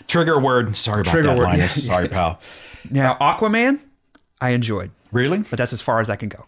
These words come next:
Speaker 1: Okay. All right.
Speaker 2: Yeah.
Speaker 1: Well, we'll, uh, we'll stay sacred, the sacred canon of Marvel then.
Speaker 2: Right,
Speaker 1: We'll,
Speaker 2: yes.
Speaker 1: we'll stay there. My friend, um, I really am glad to know you. I'm, I'm so thankful for the opportunity to have a conversation.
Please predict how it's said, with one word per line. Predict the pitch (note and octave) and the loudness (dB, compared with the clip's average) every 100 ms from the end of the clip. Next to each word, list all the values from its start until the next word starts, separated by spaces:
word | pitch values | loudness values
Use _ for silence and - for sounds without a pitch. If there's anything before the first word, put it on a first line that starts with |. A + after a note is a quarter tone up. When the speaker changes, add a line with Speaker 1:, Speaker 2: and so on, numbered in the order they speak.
| F2 | -4
Speaker 1:
Okay. | A#2 B2 | -4 0
All | C3+ A#3+ | 2 4
right. | A3 G2+ | 2 0
Speaker 2:
Yeah. | |
Speaker 1:
Well, | F2+ F#2+ - A#2 | -6 -8 -10 -8
we'll, | G#2+ A#2 A2+ | -2 0 0
uh, | F#2+ F2+ - _ - _ _ | -2 -4 -12 _ -20 _ _
we'll | B2 | -4
stay | - C#3 B2+ A#2+ A#2+ | -2 0 0 0 -2
sacred, | - - C#3 A#2 A#2+ | -4 -2 -2 -2 -4
the | |
sacred | B2 E3 C#3 C#3 - | 0 0 0 -2 -2
canon | C3+ B2+ A2+ | 0 2 2
of | G#2 | 2
Marvel | A2 F#2+ E2 | 0 0 -2
then. | D2 D#2+ | -4 -6
Speaker 2:
Right, | A2 G#2 | -4 -4
Speaker 1:
We'll, | G#2 G#2+ | -4 -6
Speaker 2:
yes. | G2 | -6
Speaker 1:
we'll | F#2 | -8
stay | - F2 | -8 -8
there. | F2+ F2 - _ - - _ | -8 -10 -14 _ -20 -20 _
My | F3 | -2
friend, | G#3+ G#3+ F3 D3 | 2 0 0 0
um, | C#3 B2+ A#2+ A2+ _ _ _ _ _ _ _ _ _ - | 0 0 -2 -8 _ _ _ _ _ _ _ _ _ -4
I | D#3 | -2
really | E3 F3 D#3 B2 | 2 2 2 2
am | |
glad | A#2 A2+ | 2 2
to | G#2 | 2
know | G#2+ | 2
you. | G2 F2+ | 0 -2
I'm, | G2 A#2 | -2 -4
I'm | A2 A2 | -2 -2
so | G#2+ - B2+ | -2 -2 -2
thankful | A2+ A#2 G#2+ A2+ | 0 -2 -4 -6
for | - | -8
the | F#2+ F#2 | -6 -6
opportunity | F#2 - G#2 F2+ | -8 -4 -4 -4
to | F2+ | -8
have | E2+ E2 | -10 -10
a | |
conversation. | - E2+ E2+ - D#2+ - G2 | -14 -14 -14 -14 -14 -16 -20